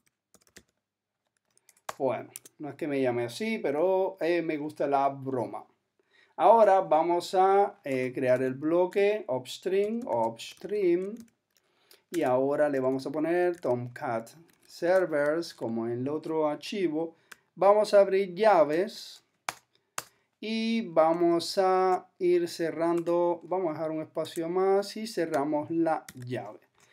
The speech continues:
Dentro de estas llaves es el bloque upstream. Y aquí adentro, eh, vamos a agregar server, eh, como es en la máquina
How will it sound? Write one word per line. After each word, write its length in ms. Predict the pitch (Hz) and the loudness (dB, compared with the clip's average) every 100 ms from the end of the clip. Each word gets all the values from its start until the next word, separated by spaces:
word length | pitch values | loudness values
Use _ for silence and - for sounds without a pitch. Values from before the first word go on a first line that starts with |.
| _ | _
Dentro 360 | - 247 233 202 | -2 -2 0 0
de 80 | 196 | 0
estas 280 | 190 185 160 | 0 -2 2
llaves 480 | 165 156 156 190 359 | 4 4 4 0 -2
es 280 | 151 165 - | -8 -8 -4
el 160 | 160 | -4
bloque 760 | 147 160 170 165 139 175 180 - _ | -4 2 4 4 2 -2 -4 -6 _
upstream. 800 | 160 151 - - - 151 120 117 - _ _ _ _ _ _ | -4 -2 -4 -16 -8 -6 -4 -8 -14 _ _ _ _ _ _
Y 360 | 233 247 226 - | -4 -4 -6 -4
aquí 320 | 160 - 226 | -4 -2 0
adentro, 720 | 233 220 214 175 160 175 240 - _ _ _ _ _ _ _ - - | 2 2 -4 -4 -2 -2 -2 -10 _ _ _ _ _ _ _ -16 -2
eh, 400 | 170 151 139 139 | 0 2 0 2
vamos 380 | 160 202 202 202 | 0 0 -2 0
a 380 | 208 220 247 - | 2 2 -2 -10
agregar 680 | 160 160 180 202 170 175 180 | -8 -2 0 2 2 2 0
server, 880 | 185 - 170 175 170 160 156 160 185 - - - _ _ _ _ _ | -4 -6 0 0 0 -2 0 -2 -4 -14 -20 -20 _ _ _ _ _
eh, 300 | 170 160 151 | 2 2 2
como 300 | 160 165 175 | 0 4 4
es 260 | 185 - | 2 -2
en 140 | 170 156 | 0 2
la 100 | 135 | 2
máquina 680 | 170 175 185 180 180 175 | 2 -2 -2 -2 0 -2